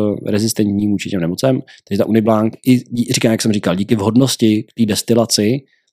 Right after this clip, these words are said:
tak, eh, se prosazuje a je to dneska hlavní odrůda, z které se to vyrábí. Každopádně, samozřejmě, jak se ten svět, nebo pardon, ta výroba, jak se modernizuje, rozšiřuje,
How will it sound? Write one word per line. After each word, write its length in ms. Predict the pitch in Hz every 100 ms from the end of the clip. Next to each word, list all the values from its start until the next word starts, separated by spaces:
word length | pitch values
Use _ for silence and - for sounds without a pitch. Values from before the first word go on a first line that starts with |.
| _
tak, 300 | 104 - -
eh, 200 | 104 98
se 120 | -
prosazuje 500 | 98 95 - 104 110
a 100 | -
je 100 | 98
to 100 | -
dneska 280 | 92 90 98
hlavní 220 | 95 98
odrůda, 240 | 87 95 92
z 100 | -
které 260 | - 80
se 100 | 82
to 220 | - 80 - _ -
vyrábí. 400 | - 139 - - _ _ _ _ _ _ _ _ _ _ _ _ _ -
Každopádně, 580 | 165 226 98 80 64 50 - _ _
samozřejmě, 580 | - 127 151 160 165 139
jak 120 | 104
se 120 | - 127
ten 400 | - 135 127 117 -
svět, 540 | - 120 120 - - -
nebo 140 | 101
pardon, 240 | 98 101 85
ta 60 | 104
výroba, 560 | 107 160 180 110 92
jak 160 | 98 -
se 180 | 90 69
modernizuje, 760 | 92 131 160 165 170 170 156 160 _ _
rozšiřuje, 720 | 98 98 - 139 135 156 156